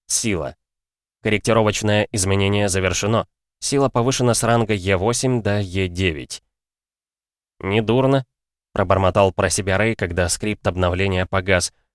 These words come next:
У Б У ранг майора Риза позабылся сам собой. Он не без энтузиазма воспринял увеличение силы.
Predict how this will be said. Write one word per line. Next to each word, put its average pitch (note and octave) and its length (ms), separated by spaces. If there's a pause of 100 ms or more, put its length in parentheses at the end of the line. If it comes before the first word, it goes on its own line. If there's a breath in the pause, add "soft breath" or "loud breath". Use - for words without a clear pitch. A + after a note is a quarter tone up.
(180)
У A2+ 120
Б A2 140
У B2 180
ранг A2+ 300
майора A2 400
Риза A#2 280
позабылся G2 640
сам F#2 240
собой. F#2+ 440 (360)
Он A2+ 240
не A#2+ 80
без G#2+ 200
энтузиазма A#2+ 640
воспринял A2+ 540
увеличение A2 580
силы. A2 380